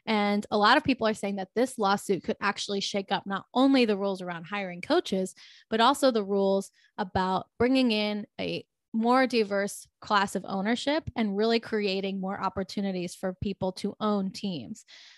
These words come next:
Um, and so I think, you know, the Super Bowl is coming up this weekend. This is not the news the N F L wanted to be dealing with,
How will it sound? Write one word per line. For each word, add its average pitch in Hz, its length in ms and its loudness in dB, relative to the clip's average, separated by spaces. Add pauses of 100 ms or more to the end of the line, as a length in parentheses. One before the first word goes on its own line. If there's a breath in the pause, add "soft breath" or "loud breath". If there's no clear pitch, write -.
(140)
Um, 202 300 0
and 226 140 -2
so 233 100 -2
I 233 140 4
think, 285 400 -2
you 240 140 0
know, 196 160 0
the 202 140 -2
Super 330 260 0
Bowl 285 100 6
is 277 100 2
coming 262 260 2
up 240 120 -2
this - 160 -12
weekend. 214 460 0
This 220 180 -4
is 180 160 -8
not 185 340 0
the 226 80 -2
news 185 300 -4
the 190 80 -6
N 185 120 -4
F 185 100 -6
L 190 140 0
wanted 185 260 -4
to 180 80 -14
be 180 100 -8
dealing 196 360 -4
with, 180 280 -4